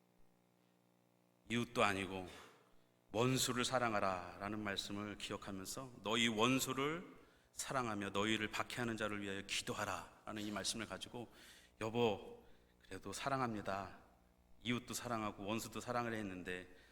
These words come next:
남편이, 남편도 사랑해 주시고 또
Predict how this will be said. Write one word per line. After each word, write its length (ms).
남편이, 800
남편도 580
사랑해 340
주시고 540
또 260